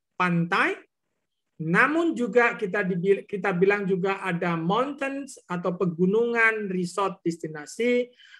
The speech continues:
ataupun golf destination, ataupun juga daripada, eh, eh, pantai destination sudah, eh, resort yang lain yaitu, eh,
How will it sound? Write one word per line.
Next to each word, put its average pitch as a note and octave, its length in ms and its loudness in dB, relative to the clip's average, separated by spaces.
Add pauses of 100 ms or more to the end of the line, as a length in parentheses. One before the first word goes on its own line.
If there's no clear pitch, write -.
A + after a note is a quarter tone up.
(100)
ataupun F#3 640 -2
golf A3+ 480 2 (160)
destination, F3 960 0 (320)
ataupun F3+ 640 0
juga G#3 640 0
daripada, F3 1120 -2
eh, D#3+ 800 -12 (480)
eh, D#3 180 -12 (120)
pantai A#3+ 580 6
destination F#3 560 -2
sudah, A3+ 560 0 (480)
eh, E3 380 -4
resort F3+ 500 -2
yang E3+ 160 0
lain G3+ 480 -2
yaitu, F#3 800 4 (160)
eh, D#3+ 720 -6